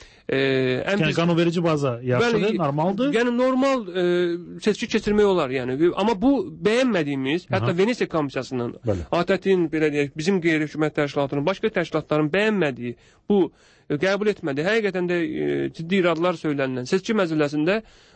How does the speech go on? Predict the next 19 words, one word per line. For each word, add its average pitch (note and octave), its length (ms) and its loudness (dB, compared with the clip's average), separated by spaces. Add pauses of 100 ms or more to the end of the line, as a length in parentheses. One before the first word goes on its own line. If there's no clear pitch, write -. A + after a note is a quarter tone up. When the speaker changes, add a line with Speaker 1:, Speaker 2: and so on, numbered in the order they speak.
(100)
Speaker 1:
ilə D3+ 200 2 (100)
də - 100 -6 (160)
normal D#3+ 480 2
seçkilər E3+ 400 -6
keçirmək C3+ 380 0
olar. A#2+ 260 -6
Amma F3 160 2
bu A3+ 160 2
məcəlləyə G#3 480 2
də D3 80 -2
əməl A2+ 240 -6
olunmur. - 320 -12 (200)
Yəni F3+ 280 0 (160)
məcəllədə G#3 460 0
açıq - 180 -6
şəkildə F3+ 320 -2
göstərilir D#3+ 400 -2
ki, F#3+ 200 -2 (360)
tutaq, D#3+ 240 -2